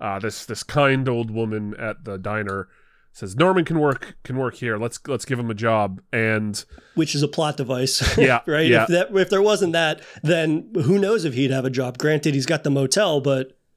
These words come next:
Speaker 2: he's been locked up for a number of years. Who knows if he's able to run that on his own?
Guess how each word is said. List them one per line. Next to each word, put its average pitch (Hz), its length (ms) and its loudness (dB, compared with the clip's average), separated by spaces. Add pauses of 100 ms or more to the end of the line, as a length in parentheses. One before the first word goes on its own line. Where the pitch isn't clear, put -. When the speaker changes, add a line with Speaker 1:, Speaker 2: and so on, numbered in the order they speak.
(360)
Speaker 2:
he's 143 180 0
been 165 160 2
locked 160 260 0
up 175 160 0
for 156 140 0
a - 20 0
number 139 280 2
of 127 80 -2
years. 131 220 0
Who 151 80 2
knows 143 260 0
if 123 80 -6
he's 135 180 0
able 135 280 0
to 127 120 -2
run 131 220 -2
that 131 180 -2
on 127 120 -2
his - 200 0
own? - 200 -6